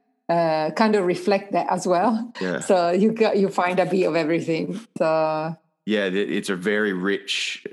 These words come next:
Speaker 2: mix of culture and local cultures up there. In fact,
Speaker 1: Mm.
Speaker 2: I reckon,
Speaker 1: Yeah.
Speaker 2: I have to say, I think it's probably the most food secure part of Australia that I've ever been to.
Speaker 1: Yeah.
Speaker 2: For all the reasons just, just mentioned, the growing environment, but also the type of people that it attracts are,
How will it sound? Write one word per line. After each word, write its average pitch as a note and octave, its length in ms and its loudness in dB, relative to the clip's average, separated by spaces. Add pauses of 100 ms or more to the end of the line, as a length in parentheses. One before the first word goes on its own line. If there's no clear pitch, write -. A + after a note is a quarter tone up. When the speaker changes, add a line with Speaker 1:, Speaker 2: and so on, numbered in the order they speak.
(120)
Speaker 2:
mix - 400 -6
of E2+ 220 -8
culture E2+ 380 -4
and D#2+ 100 -4
local F2+ 260 -4
cultures E2+ 480 -8
up D2+ 140 -8
there. D#2+ 340 -10 (140)
In A3 80 -2
fact, E3+ 220 0
Speaker 1:
Mm. A#2 120 0
Speaker 2:
I B2 40 0
reckon, A2 480 -2
Speaker 1:
Yeah. - 80 -2
Speaker 2:
I G#2 80 0
have G#2 180 -4
to F2+ 80 -8
say, F2+ 300 -2
I F#2+ 80 -2
think G2+ 220 -4
it's - 140 -4
probably G2 300 -4
the F#2 100 -2
most F#2 460 -4
food G2 340 -6
secure F#2 540 -4
part F2 400 -4
of D#2 80 -10
Australia F2 520 -4
that E2+ 120 -6
I've F2+ 180 -4
ever F2+ 160 -4
been E2+ 280 -4
to. E2 200 -6 (220)
Speaker 1:
Yeah. E3 460 -2 (120)
Speaker 2:
For G#3 160 0
all A#2 80 0
the G#2+ 80 0
reasons G2 480 -2
just, - 320 -10
just G#2 220 -6
mentioned, G2+ 480 -2
the F#2 60 -4
growing G2+ 340 -2
environment, F2+ 640 -4
but F#2+ 140 -4
also G2+ 480 -2
the F2 200 -4
type F#2+ 320 -2
of F2 140 -12
people F2+ 400 -6
that F2 140 -6
it E2 100 -10
attracts - 580 -8
are, F2 160 -6